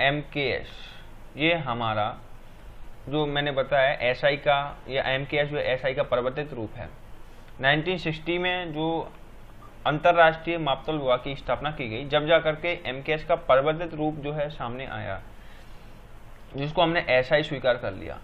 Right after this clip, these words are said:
इसका पूरा नाम जो आप लोगों का क्या है, System International डी Units, क्योंकि अंतर्राष्ट्रीय स्तर पर यदि ऐसा हो जाता था कि कोई भी चीज़ आप लोगों ने यहाँ खरीदी, इसमें व्यापारी वर्ग को बड़ा फ़ायदा था।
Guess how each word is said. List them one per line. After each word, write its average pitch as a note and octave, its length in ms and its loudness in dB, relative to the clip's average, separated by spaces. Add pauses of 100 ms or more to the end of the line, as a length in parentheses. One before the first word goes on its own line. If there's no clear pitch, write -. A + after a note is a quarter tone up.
इसका B2+ 240 2
पूरा C#3 300 2
नाम D3+ 240 2
जो C#3+ 80 2
आप C#3 160 6
लोगों C#3+ 140 -4
का D3 80 -2
क्या C#3 180 2
है, D#3 100 4
System D3+ 440 -2 (500)
International C#3+ 720 2 (120)
डी B2 140 -6
Units, E2+ 560 -6
क्योंकि C#3+ 300 0
अंतर्राष्ट्रीय D#3+ 760 2
स्तर D#3+ 280 0
पर D#3+ 200 4
यदि D3 240 -2
ऐसा C3 240 2
हो C#3+ 180 -4
जाता B2+ 260 2
था A2+ 180 2 (680)
कि D3+ 80 -4
कोई D#3 200 6
भी F3 100 4
चीज़ F3+ 180 2
आप E3 160 8
लोगों E3 140 2
ने E3 120 -2
यहाँ C#3+ 240 2
खरीदी, G#2 340 -4 (1800)
इसमें E3 220 -2
व्यापारी C#3+ 440 8
वर्ग D#3+ 180 2
को E3 100 -2
बड़ा E3 160 2
फ़ायदा G#2 340 0
था। - 180 -8